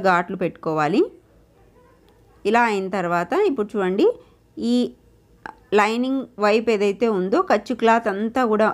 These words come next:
లైనింగ్ వైపు ఉండేలాగా చూసుకొని ఇప్పుడు లైనింగ్ క్లాత్ పైన ఒక కుట్టు వేసుకోవాలి చివరంచుగా. ఇలా వేయడం వల్ల మనకి నెక్ అనేది నీట్గా ఫోల్డ్ అయిపోతుంది. ఈ విధంగా చూసారు కదా ఎంత నీట్గా ఫోల్డ్ అయిపోతుందో. ఇప్పుడు వచ్చేసి దీనిపైన ఒక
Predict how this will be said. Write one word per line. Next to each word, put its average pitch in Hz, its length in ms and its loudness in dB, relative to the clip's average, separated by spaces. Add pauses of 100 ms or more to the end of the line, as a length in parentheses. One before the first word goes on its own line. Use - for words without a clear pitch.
(120)
లైనింగ్ 196 380 0
వైపు 196 280 0
ఉండేలాగా 185 560 2
చూసుకొని 208 500 -2
ఇప్పుడు 247 200 0 (100)
లైనింగ్ 240 400 0
క్లాత్ 220 360 2
పైన 240 200 -2 (520)
ఒక 285 180 -2
కుట్టు 220 260 0
వేసుకోవాలి 160 600 -2
చివరంచుగా. 185 720 2 (200)
ఇలా 247 220 2
వేయడం 240 360 4
వల్ల 202 280 2
మనకి 202 300 2 (440)
నెక్ 226 280 -2
అనేది 247 420 0
నీట్గా 247 420 0 (100)
ఫోల్డ్ 202 280 4
అయిపోతుంది. 170 500 0 (200)
ఈ - 20 -2 (100)
విధంగా 147 300 -2 (840)
చూసారు 233 360 2
కదా 208 120 2 (120)
ఎంత 214 200 -2 (140)
నీట్గా 208 320 0 (200)
ఫోల్డ్ 190 300 4
అయిపోతుందో. 151 600 -2 (480)
ఇప్పుడు 240 220 0
వచ్చేసి 226 400 0
దీనిపైన 214 540 0
ఒక 214 60 -6